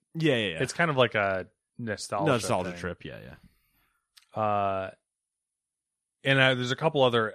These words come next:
Speaker 2: M M Os I kinda wanna dip into to get a nostalgia fucking high from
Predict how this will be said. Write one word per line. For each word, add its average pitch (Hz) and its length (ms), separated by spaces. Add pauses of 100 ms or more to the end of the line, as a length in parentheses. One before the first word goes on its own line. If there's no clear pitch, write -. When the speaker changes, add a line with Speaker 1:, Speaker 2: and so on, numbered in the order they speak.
Speaker 2:
M 117 160
M 107 140
Os 101 220
I 92 80
kinda 101 260
wanna 95 200
dip 95 300
into 92 460
to 87 340 (140)
get 98 140
a 90 200
nostalgia 92 880
fucking 92 360
high 90 280
from 90 420